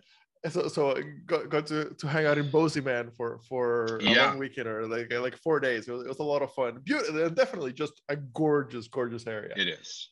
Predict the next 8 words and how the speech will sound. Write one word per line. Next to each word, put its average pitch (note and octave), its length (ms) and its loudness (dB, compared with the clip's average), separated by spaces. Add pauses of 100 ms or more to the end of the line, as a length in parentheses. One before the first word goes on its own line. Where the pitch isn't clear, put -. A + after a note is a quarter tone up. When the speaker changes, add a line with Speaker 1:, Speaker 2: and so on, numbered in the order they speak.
Speaker 1:
Uh, C#3 220 0
Speaker 2:
It E3 160 -4
Speaker 1:
if, D#3+ 200 2
Speaker 2:
is. - 180 -10 (680)
Speaker 1:
if G3 500 4
any F#3+ 220 2
other G3+ 240 4
Mo-, F#3 240 -4